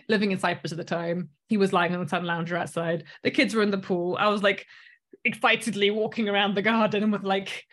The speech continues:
this really motivated energy and feeling really good about life and myself and the future and everything. I remember him going, like, "Yeah, but you're not actually gonna pay that, are you?" I'm like, "I paid some chick on the internet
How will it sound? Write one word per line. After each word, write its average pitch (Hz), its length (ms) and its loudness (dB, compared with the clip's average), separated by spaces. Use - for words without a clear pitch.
this 202 140 -6
really 202 240 0
motivated 208 540 2
energy 202 460 2
and 208 160 0
feeling 220 240 0
really 220 180 -2
good 240 140 4
about 233 300 0
life 214 340 0
and 185 100 -2
myself 226 440 -2
and 190 140 -4
the 196 60 -4
future 247 440 -6
and 214 100 -2
everything. 220 460 -4
I 226 60 0
remember 233 200 4
him 220 160 0
going, 202 220 4
like, 190 280 0
"Yeah, 349 120 2
but 233 120 -6
you're 220 80 -4
not 277 160 2
actually 220 220 2
gonna 175 240 -4
pay 427 280 4
that, 165 200 0
are 120 180 -4
you?" 85 380 -10
I'm 359 100 -6
like, 571 140 6
"I - 80 2
paid 440 340 2
some 370 160 0
chick 453 220 -2
on 349 100 0
the 330 140 0
internet 277 540 0